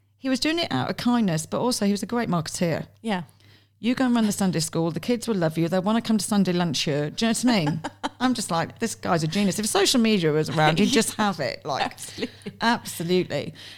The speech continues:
Speaker 1: Um, so it was a real family pub.
Speaker 2: Yes, nice.
Speaker 1: Um, and, like, you know, Christmas morning, my dad, he had no boys. So, like, I remember one Christmas,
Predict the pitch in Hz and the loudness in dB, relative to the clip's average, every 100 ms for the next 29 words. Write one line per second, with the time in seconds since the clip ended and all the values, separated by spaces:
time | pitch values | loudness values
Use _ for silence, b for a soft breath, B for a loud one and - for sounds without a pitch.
0 | B 220 214 214 190 - _ - - 240 | B 0 2 2 0 -6 _ -8 -2 0
1 | 202 277 294 285 - 214 208 175 160 - | 0 0 4 4 2 2 2 2 2 2
2 | 147 - - - 202 175 - - - 226 | 2 0 -4 -4 -6 -6 -10 -20 -12 -8
3 | 160 160 196 180 180 175 - 202 196 196 | -8 0 2 4 4 0 0 2 2 2
4 | 202 175 - B B - 208 - 247 233 | 2 0 -2 B B -2 -2 0 0 0
5 | 214 214 214 180 180 185 208 190 180 156 | 2 4 6 4 4 2 2 2 0 -4
6 | 202 208 226 208 175 175 165 135 156 175 | 0 2 2 2 0 0 0 0 -2 -2
7 | 180 170 156 - - - _ _ _ _ | 0 0 -2 -8 -14 -20 _ _ _ _
8 | - 202 214 185 165 185 185 - 160 - | -4 2 4 4 2 2 0 0 -4 -4
9 | - - - | -6 -8 -14